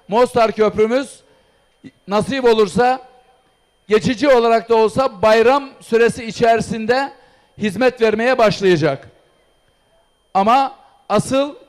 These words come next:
tüm çevre düzeniyle beraber ortaya çıktığında Boztepe'den sonra ordumuzun, Altın Ordumuzun en güzel mekanı olacak. Buradaki hedef turizme katkı sunmak,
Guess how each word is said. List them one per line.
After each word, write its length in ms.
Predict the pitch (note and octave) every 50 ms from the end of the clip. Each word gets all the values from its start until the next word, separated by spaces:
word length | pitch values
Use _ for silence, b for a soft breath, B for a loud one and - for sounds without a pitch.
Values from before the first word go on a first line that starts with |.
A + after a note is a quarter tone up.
| _ _ -
tüm 200 | - D4 D4 C4+
çevre 380 | - B3 B3 A#3+ B3+ B3+ B3
düzeniyle 500 | G#3+ A3 A3+ A#3+ A#3+ A#3+ A#3+ A#3+ A#3 A3
beraber 340 | A3+ A3+ A3+ A3 A3 A3+ A3+
ortaya 360 | A3+ A3 A3 - A3 A#3 A#3
çıktığında 720 | A3 - A3 - - - G3+ G3 G3 G3 A3+ B3+ C4 C4 C4 b b b b b b
Boztepe'den 640 | F#3+ A3+ C4 B3+ - B3+ A3+ G#3+ A3 G#3 G#3+ G#3+
sonra 560 | G3+ - G#3 G#3+ G3+ G3+ A3 A#3 B3 B3+ B3 b b b b b b b b -
ordumuzun, 680 | G3+ A#3 B3+ B3+ - B3 B3 A#3 A3 E3+ A3 B3+ C4
Altın 360 | C4 G3+ G#3+ A3+ A3 - C4
Ordumuzun 520 | B3 A#3 A3+ G#3+ - A3 A3+ A3 G3+ C4 B3+
en 220 | G#3+ C4 C#4+ C#4+
güzel 240 | A3 A3 A3 B3+ B3
mekanı 440 | A#3 A3+ A#3 - G#3+ G#3+ G3+ G3+ G3
olacak. 420 | F#3+ E3+ D#3+ C#3 D3 D3+ C3+ C3 - - _ _ _ _ _ _ _ _ _ _ _ _ _ _ _ _ _ _ _ _ _ _ _ _ _ _ _ _ _ _ _
Buradaki 460 | - F3 G#3 G#3+ - C4 A#3+ - D4 B3
hedef 400 | A3+ A#3 A3+ A#3+ A#3+ C4 C#4 C4+ - - _ _ _ _ _ _ _ _ _ _ _ _ _ _ _ _ _ _ _ _ _ _ _ _ _ _ _ _ _ _ _ _ _ _ _ _ _ _ _ _ _ _ _ -
turizme 460 | - A#3+ C4+ D4 C#4+ G#3+ A#3+ C4 B3
katkı 360 | A#3 - A3+ A3 A3 - A3+
sunmak, 520 | G3+ - G#3 G3 F3+ F3 E3 D3 - -